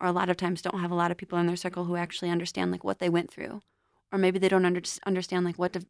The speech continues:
domestic violence is, or they think it's only physical abuse, but it can be a number of things from name-calling, jealousy, stalking,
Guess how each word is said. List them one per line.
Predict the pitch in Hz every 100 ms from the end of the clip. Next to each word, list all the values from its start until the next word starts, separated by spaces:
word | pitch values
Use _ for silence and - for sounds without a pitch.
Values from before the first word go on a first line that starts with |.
| _
domestic | 180 185 185
violence | 175 175 170 175 -
is, | 175 170 180 -
or | -
they | 175
think | 180 180 180
it's | - -
only | 175 180 175 170 - _ _ _
physical | 226 202 190 175
abuse, | 160 - 208 - - - _ _ _
but | 175
it | 175
can | 185
be | 175 170 170 -
a | 185
number | 170 170
of | 170 180
things | 175 175 170
from | - 170 165 170 - _ _ _
name-calling, | 185 190 185 180 175 175 175 -
jealousy, | 175 180 - 175 170 170 175 _
stalking, | - 180 170 180 180 175